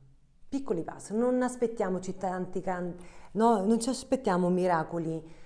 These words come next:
eh, da intraprendere. No, con piccoli passi puoi andare avanti, ma veramente avanti, senza aspettative.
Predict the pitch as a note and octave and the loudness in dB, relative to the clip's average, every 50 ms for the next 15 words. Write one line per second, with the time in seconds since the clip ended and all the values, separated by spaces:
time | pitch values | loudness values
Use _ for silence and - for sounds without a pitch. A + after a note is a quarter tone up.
0 | - - - - - - - - - - - E3+ E3 E3 E3 D#3+ E3 D#3+ D#3+ D#3+ | -18 -18 -20 -20 -20 -20 -20 -20 -20 -14 -10 -6 -4 -2 -2 0 -2 -2 -2 -4
1 | D#3+ D#3+ E3+ - F3 E3+ E3+ E3+ E3 E3+ F3+ F3 E3+ - D#3+ C#3+ C#3 C#3 C3+ F3 | -4 -6 -6 -4 -4 -2 -2 -2 -2 -2 -2 -2 -2 -2 -4 -4 -4 -2 -2 -2
2 | G3 A#3+ C4 G3 D3+ - - - - - C4 B3+ A#3+ B3+ D#4 D4+ - C4 A#3+ A#3 | 0 0 0 -2 -2 -4 -8 -8 -6 -4 -2 -2 0 0 0 0 2 0 2 2
3 | A3+ A#3 B3+ B3+ C#4 C4+ - A#3+ A3+ - G3 G3 F#3+ F#3+ F#3+ F#3 F3 F3+ - - | 2 0 0 -2 -2 -4 -4 -6 -4 -4 -2 -2 0 0 0 0 0 -2 -2 -4
4 | F3 E3 D#3+ D3+ C3+ B2+ C3 C3 - - D#3+ E3 E3+ F3 E3+ F3+ F3 F3 F3+ E3+ | -6 -6 -6 -6 -8 -10 -10 -10 -10 -8 -6 -4 -4 -2 -2 -4 -4 -4 -4 -4
5 | D#3 C#3 - - C#3+ C#3 C3+ C#3 - - - - - B2 B2 A#2+ - - - - | -4 -6 -6 -8 -8 -4 -4 -2 0 0 0 0 -2 -2 -4 -2 -2 -2 -2 -2
6 | - - - - - - - - - - - - - G#3+ G#3 - - - - F3+ | -6 -8 -6 -4 -4 -4 -4 -4 -6 -4 -4 -2 0 0 0 0 -2 -2 -4 -4
7 | E3+ - D#3+ - C3 B2+ C3+ C3+ C3 - | -4 -4 -6 -6 -8 -8 -10 -10 -12 -12